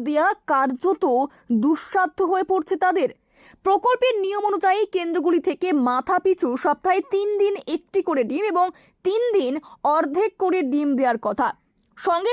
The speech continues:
পুষ্টিকর সবজি দেওয়ার কথা, কিন্তু এসবের জন্য বরাদ্দ তুলনায় অনেক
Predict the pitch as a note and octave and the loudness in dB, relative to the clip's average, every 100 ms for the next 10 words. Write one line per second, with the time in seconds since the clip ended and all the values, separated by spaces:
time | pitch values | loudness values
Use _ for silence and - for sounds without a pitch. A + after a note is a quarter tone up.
0 | A#4 G#4+ - G4 G#4 - F#4 C#4+ F#4 E4+ | 0 -2 0 0 0 0 0 0 0 0
1 | F4 F4 D4+ F4+ G4+ - _ - G4 A4 | 0 0 0 0 -2 -4 _ -4 0 0
2 | G4 G4+ A#4 B4 G4+ G#4 G4 A4 F4 A3 | 0 0 0 0 0 0 2 0 0 0
3 | C4+ D#4 G4 G4 C#4+ B3 C#4 E4 E4 E4+ | 2 2 0 0 0 2 0 -2 0 0
4 | F4 - C4 C#4+ C4 | -2 0 0 0 -2